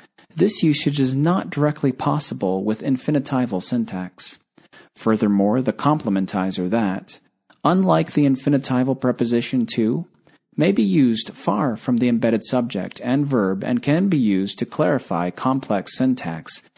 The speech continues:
and separate constituents. Finally, layered syntax is clear and direct. The person commanded is made explicit,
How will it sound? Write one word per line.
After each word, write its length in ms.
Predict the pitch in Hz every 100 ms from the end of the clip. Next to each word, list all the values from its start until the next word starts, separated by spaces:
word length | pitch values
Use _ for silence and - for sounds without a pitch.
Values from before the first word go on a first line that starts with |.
| -
and 220 | 113 123
separate 400 | 123 98 - 98
constituents. 1000 | - 104 98 - 123 - 92 92 - - - _ _ _ _ - -
Finally, 680 | - 135 139 117 87 92 - _ _ _
layered 340 | 120 135 160 165
syntax 600 | - 151 139 117 98 -
is 120 | 107 -
clear 600 | - 139 127 101 92 - -
and 160 | 107
direct. 580 | 104 101 104 92 - - - _ - -
The 60 |
person 440 | - 202 220 254 202
commanded 500 | 151 143 143 120 113
is 140 | 113
made 240 | 117 120 120
explicit, 720 | - - 143 143 98 -